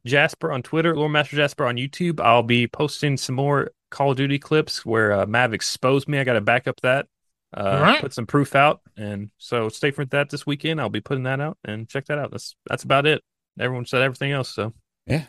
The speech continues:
Speaker 3: right on, guys. <laughs> Uh, appreciate you guys as well, always for partaking in our conversations and being a part of what we do here on the channel. You guys freaking rock. Thanks for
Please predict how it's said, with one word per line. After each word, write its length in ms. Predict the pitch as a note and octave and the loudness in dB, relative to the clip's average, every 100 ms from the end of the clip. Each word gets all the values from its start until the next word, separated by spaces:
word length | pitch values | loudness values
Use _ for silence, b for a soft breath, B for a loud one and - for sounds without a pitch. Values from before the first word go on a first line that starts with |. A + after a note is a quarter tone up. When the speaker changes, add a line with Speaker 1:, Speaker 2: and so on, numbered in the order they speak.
| _ | _
Speaker 3:
right 140 | A2 B2+ | 4 6
on, 180 | D3 C#3 | 6 4
guys. 400 | C#3+ D3+ - - | 4 2 0 -4
<laughs> 40 | |
Uh, 220 | - B2+ A#2+ | 2 4 4
appreciate 420 | C#3+ C3 D3+ B2 | 2 2 4 2
you 200 | B2+ D#3 | 2 2
guys 340 | D3 D3 D3 B2+ | 6 6 4 2
as 120 | A#2 | -2
well, 260 | B2 C3+ C3+ | 2 4 6
always 380 | G2 B2+ B2 | 6 4 2
for 320 | A#2+ A2+ A2 - | 0 -4 -4 -2
partaking 440 | A#2 A2+ A#2 G#2+ | -2 0 -2 0
in 120 | G#2+ | 0
our 120 | G#2+ | -2
conversations 680 | G#2 G#2 G2+ - D3 C#3 A#2+ | -2 -8 -6 2 2 2 -2
and 100 | G#2+ | 2
being 140 | G#2 G2+ | 2 2
a 40 | |
part 200 | A2 G#2 | 2 2
of 60 | G2+ | 2
what 100 | F2+ | 0
we 100 | G2 | 0
do 160 | G2 | -2
here 340 | G2 G2 F#2+ F2+ | 0 0 0 0
on 140 | F2+ | -4
the 60 | F2 | -6
channel. 580 | - F#2+ F#2 F#2 F2+ | -2 0 0 -2 -6
You 140 | E2+ F#2 | -8 0
guys 300 | F#2 F2 - | 0 0 -2
freaking 380 | - G2 F#2 F#2 | -8 -6 -6 -2
rock. 340 | F2 F2 - | 0 0 -4
Thanks 200 | G2 G2 | -10 -10
for 300 | - E2 C2 | -8 -6 -6